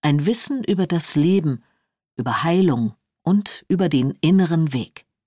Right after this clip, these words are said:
Indem du das Trauma als Lehrer siehst, beginnst du, die Erfahrungen als wertvolle Bausteine für deinen Weg zu verstehen.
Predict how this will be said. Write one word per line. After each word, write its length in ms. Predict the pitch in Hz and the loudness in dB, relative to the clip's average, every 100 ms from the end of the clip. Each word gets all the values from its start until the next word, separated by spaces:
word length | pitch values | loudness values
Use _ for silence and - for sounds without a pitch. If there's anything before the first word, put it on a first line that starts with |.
| _ _ _ _ _ _ _ _ - - | _ _ _ _ _ _ _ _ -20 -2
Indem 360 | 190 185 226 269 | 2 2 2 0
du 100 | 226 | 0
das 240 | 180 - | -2 -4
Trauma 500 | - 160 240 214 139 | -4 -2 0 0 -2
als 300 | 120 120 - | -4 -6 -2
Lehrer 380 | 131 214 226 120 | 0 0 0 -2
siehst, 400 | 123 160 - - - - - | -2 -2 -2 -8 -20 -10 -4
beginnst 440 | 170 214 262 - | -2 -2 -2 -4
du, 80 | 226 | -4
die 140 | 202 | -2
Erfahrungen 720 | - 151 208 220 180 160 151 | -2 -2 -2 0 0 0 0
als 280 | - 135 - | -2 -4 -2
wertvolle 460 | 139 202 - 185 170 | 0 0 -2 -2 0
Bausteine 680 | 143 170 - 147 127 123 | 0 -2 -2 -4 -4 -6
für 160 | 113 131 | -6 -6
deinen 360 | 127 139 139 131 | -4 -2 -2 -2
Weg 320 | 120 - - | -4 -4 -10
zu 100 | 117 | -8
verstehen. 540 | - 120 - 110 107 | -6 -6 -4 -6 -8